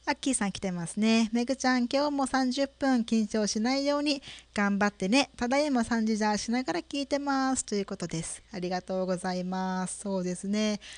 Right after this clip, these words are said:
相変わらず緊張は抜けない私ですけれども、皆さんのこのコメントに助けられながら、えー、リク-、リラックスしながらね、はい、お届けした、お届けしていこうと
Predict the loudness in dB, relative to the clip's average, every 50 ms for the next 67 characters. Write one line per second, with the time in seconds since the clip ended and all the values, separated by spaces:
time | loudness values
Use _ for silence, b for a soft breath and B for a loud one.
0 | B B -8 -8 -6 -4 -2 0 2 2 2 0 0 -2 -2 0 0 0 0 0
1 | 0 0 0 2 0 0 -2 -2 -2 0 0 0 0 0 -2 -4 -8 -14 -6 -6
2 | -6 -4 -4 -4 -4 -4 -4 -4 -4 -4 -4 -4 -2 0 2 2 2 2 2 B
3 | B B B B B -6 -4 -2 -2 -2 -2 -2 -4 -4 -6 -6 -6 -6 -6 -4
4 | -4 -2 -2 0 0 0 0 0 0 0 0 0 0 -2 2 2 2 2 4 2
5 | 0 0 0 2 4 6 6 6 4 2 B B B B B -10 -6 -4 -2 -2
6 | -2 -4 -4 -8 -10 -6 -6 -6 -6 -6 -12 -8 -4 -2 -2 -2 -2 -4 -4 -6
7 | -6 -8 -10 -12 -16 -20 -20 -20 -10 -2 4 6 6 6 6 4 2 -2 -2 -2
8 | -2 -2 -2 -2 -4 -4 -6 -8 -10 -6 0 2 2 2 2 B B B B B
9 | B B B -4 0 4 4 4 4 2 0 -4 -6 -6 -4 -4 -4 -4 -4 -4
10 | -4 -4 -4 -6 -6 -8 -10 -18 _ _ _ -14 -6 -4 -4 -2 -2 -4 -4 -6
11 | -6 -6 -8 -10 -10 -10 -6 -4 -4 -2 -2 -4 -6 -6